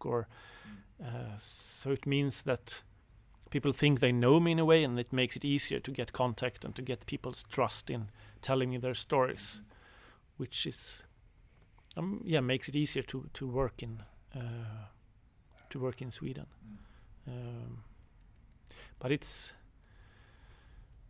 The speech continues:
Speaker 1: I mean, I haven't had any post-traumatic stress or anything. I haven't suffered in that way from the experience. Uh, I went to,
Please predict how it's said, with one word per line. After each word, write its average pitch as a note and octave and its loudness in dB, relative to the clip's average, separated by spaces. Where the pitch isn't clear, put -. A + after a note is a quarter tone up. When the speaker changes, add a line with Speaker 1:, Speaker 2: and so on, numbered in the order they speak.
Speaker 1:
I - -8
mean, D3 2
I D3 4
haven't D#3 4
had C#3 4
any B2 0
post-traumatic - 0
stress - -2
or C#3 0
anything. D#3 -4
I C3 -6
haven't C3 -6
suffered - -4
in B2+ -4
that B2+ -8
way - -2
from D3 -8
the C#3+ -6
experience. D3 -8
Uh, B2+ -4
I B2 -2
went C3 0
to, C3 0